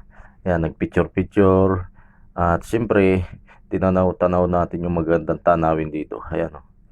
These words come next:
Kaso puro matatanda yung makikita mo rito kasi halos yung mga guest namin dito, puro matatanda. Ayan, bumalik na rin tayo dito sa terminal para makapag-wifi kaagad.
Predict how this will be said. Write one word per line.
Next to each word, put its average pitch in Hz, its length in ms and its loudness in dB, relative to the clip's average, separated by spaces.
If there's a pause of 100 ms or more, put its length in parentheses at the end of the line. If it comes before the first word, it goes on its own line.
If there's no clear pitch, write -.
(380)
Kaso 76 240 -10
puro 78 240 -4
matatanda 73 560 -2
yung 73 160 -4
makikita 73 400 -6
mo 71 160 -6
rito 69 240 -6
kasi 80 240 -4
halos 76 480 -6 (560)
yung 73 80 -6
mga 73 240 -8
guest 78 240 -10
namin 71 280 -6
dito, 71 280 -10
puro 82 160 -12
matatanda. 76 640 -12 (240)
Ayan, 98 240 0
bumalik 107 320 4
na 107 80 6
rin 101 160 4
tayo 101 160 6
dito 95 240 2
sa - 120 0
terminal 95 440 0
para 90 160 0
makapag-wifi 87 760 -2
kaagad. 85 360 -2